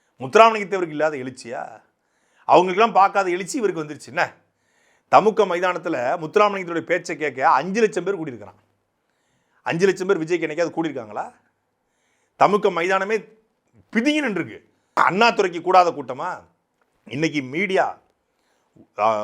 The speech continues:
ஊட-, ஊட-, பல்வேறு சோசியல் மீடியா எவ்வளவும் இருக்கு கொண்டு போய் செய்தியை சேர்க்க. அன்னைக்கு இவர்கள் வந்து இங்க பேசுறாங்கிறது வெறும் பத்திரிகை செய்தி மட்டும்தான். தண்டோரா அடிப்பாங்க, தண்டோரா அடிச்சு சொல்லுவாங்க,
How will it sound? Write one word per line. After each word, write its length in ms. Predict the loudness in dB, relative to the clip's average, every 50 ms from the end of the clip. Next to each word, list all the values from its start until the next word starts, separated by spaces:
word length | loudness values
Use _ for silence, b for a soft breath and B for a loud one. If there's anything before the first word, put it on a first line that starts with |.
| -6 -8 0 0
ஊட-, 160 | 0 0 0 -2 -2
ஊட-, 180 | 0 0 0 -2 -4 -10 -6 -6
பல்வேறு 340 | -6 -4 -2 -4 -2 -2 -2 -4 -6 -8 -12 -10 -2
சோசியல் 320 | 0 0 0 0 -6 -8 -8
மீடியா 240 | -10 -8 -8 -8 -8 -10 -12 _ _ _ _ _ _ _ _ _ _ _
எவ்வளவும் 480 | 4 6 6 8 8 6 6 6 4 0
இருக்கு 220 | -4 -4 -6 -10 -12 -12 -10 _
கொண்டு 180 | -6 -4 -2 -2
போய் 180 | -2 -4 -6 -4
செய்தியை 320 | -6 -6 -4 -6 -6 -8 -8
சேர்க்க. 400 | -4 -4 -6 -6 -6 -12 -16 -16 -12 _
அன்னைக்கு 360 | -10 -10 -10 -10 -10 -8 -8 -6
இவர்கள் 320 | -4 -4 -4 -4 -4 -6
வந்து 160 | -6 -8 -6
இங்க 120 | -6 -6 -6 -2
பேசுறாங்கிறது 600 | -2 -2 -2 2 2 2 2 2 -2 -2 0 0 0
வெறும் 200 | 0 -2 0 -2
பத்திரிகை 340 | -2 -2 -2 -6 -6 -6 -6
செய்தி 200 | -8 -8 -10 -10
மட்டும்தான். 420 | -10 -10 -10 -8 -8 -8 -8 -10 -14 _ _ _ _ _ _ _ _ _
தண்டோரா 420 | 4 4 4 6 4 4 6 6 4
அடிப்பாங்க, 400 | 4 2 0 0 -2 0 0 -6 -10 -10 -14 _ _ _ _ _ _ _ _ _ _ _ _ _ _ _ _ _ _ _ _
தண்டோரா 360 | 4 4 6 6 6 6 8 6
அடிச்சு 220 | 4 2 0 -2
சொல்லுவாங்க, 300 | -2 0 2 0 0 -2